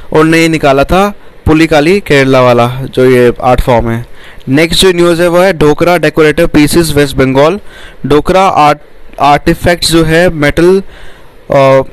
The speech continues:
figurine, अ, figures के बने होते हैं जो fashioned होते हैं bronze और copper की में based होते हैं और alloys use होते हैं जो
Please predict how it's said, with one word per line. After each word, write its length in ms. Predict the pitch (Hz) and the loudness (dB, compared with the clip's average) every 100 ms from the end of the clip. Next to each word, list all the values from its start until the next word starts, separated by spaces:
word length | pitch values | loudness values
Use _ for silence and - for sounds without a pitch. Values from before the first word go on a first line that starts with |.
| - - - | -18 -10 -2
figurine, 640 | 156 147 165 180 185 185 | 0 2 2 2 0 -2
अ, 260 | - 147 139 | 0 0 0
figures 480 | 135 - 143 156 - | 0 -2 0 -2 -2
के 100 | 160 | -2
बने 160 | 160 | 0
होते 220 | 151 143 | -2 0
हैं 140 | 175 165 | -2 -2
जो 360 | 170 180 185 - - - - | -4 -6 -8 -12 -16 -16 -12
fashioned 600 | - - 147 143 - 175 | -10 -2 0 2 0 0
होते 280 | 160 - 160 | 0 2 0
हैं 160 | 185 165 - - - | 0 -2 -10 -20 -4
bronze 340 | - 143 165 180 | 0 2 2 -2
और 60 | 165 - | -4 -2
copper 380 | 139 - 151 | 0 0 -2
की 280 | 156 165 170 - - - - - - - - - | 0 -2 -2 -6 -14 -16 -18 -20 -20 -20 -20 -10
में 240 | 139 156 143 | -2 -2 0
based 300 | 147 147 147 | 0 0 0
होते 220 | 135 156 | 0 0
हैं 100 | 175 | 0
और 200 | 143 151 | 2 2
alloys 500 | 151 143 143 151 143 | 2 2 4 2 2
use 120 | 151 | 2
होते 200 | 147 - | 2 0
हैं 80 | 160 | -2
जो 400 | 147 147 175 180 | 0 2 2 0